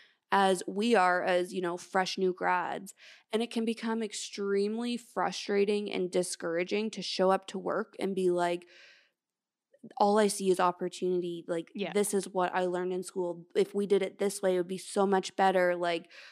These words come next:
Speaker 1: you know, it's so discouraging. And I think that can also cause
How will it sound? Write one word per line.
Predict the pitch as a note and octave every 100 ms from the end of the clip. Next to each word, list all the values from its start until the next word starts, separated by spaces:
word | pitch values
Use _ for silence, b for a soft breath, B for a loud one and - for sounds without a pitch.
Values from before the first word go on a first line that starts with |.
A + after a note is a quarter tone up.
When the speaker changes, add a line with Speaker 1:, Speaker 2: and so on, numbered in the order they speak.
| B _ _ -
Speaker 1:
you | G#3
know, | G3 F#3 F3+ - _ _ _ _
it's | A3+ A3 -
so | - G#3+ G#3
discouraging. | G3+ G3 - F3+ F3 F3 F3+ F3+ F#3
And | F#3
I | F#3
think | G3+ G3
that | F#3+ F3+
can | F#3+ F#3
also | F3+ F#3+ - G3+
cause | G3 - F#3 F3+ F3 F3 F#3+